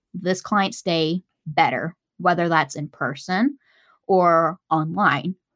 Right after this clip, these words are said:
How can I make this easy for them to do business with me and get to build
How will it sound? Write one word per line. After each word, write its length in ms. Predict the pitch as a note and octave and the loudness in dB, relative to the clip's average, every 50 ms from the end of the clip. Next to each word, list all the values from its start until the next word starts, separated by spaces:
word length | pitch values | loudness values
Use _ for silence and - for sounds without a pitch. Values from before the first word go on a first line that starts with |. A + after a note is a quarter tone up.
| _ _ _ | _ _ _
How 180 | - F3+ F#3 | 4 4 4
can 160 | F#3+ - B3 | 4 4 2
I 80 | A#3 A3+ | 2 4
make 240 | A3 G#3+ G3+ G#3 - | 4 2 0 0 -2
this 200 | F#3+ F#3 - - - | -4 -4 -4 -4 -6
easy 260 | F3+ E3+ F3+ G3 G3+ | -6 -4 -2 -4 -4
for 160 | - - F3 | -2 -2 -2
them 220 | E3 E3 E3+ F3 | 0 0 -2 -2
to 80 | D#3+ E3+ | -4 -6
do 160 | - E3 D#3 | -4 -4 -4
business 420 | D3 D3 C#3+ C#3+ - E3+ F3 - - | -4 -4 -8 -6 -6 -8 -8 -6 -8
with 160 | G3 F#3+ - | -8 -6 -4
me 340 | G#3 G#3+ G#3+ A3+ B3 B3 - - | -2 0 0 0 0 -2 -2 -6
and 140 | F3+ F3 E3 | -6 -4 -2
get 220 | - F3 - - | -2 -4 -6 -6
to 160 | - - - E3+ | -10 -8 -8 -8
build 480 | F3+ F3+ F3+ E3+ E3 E3 D#3+ D#3 - | -4 -2 -2 0 0 0 -2 -4 -6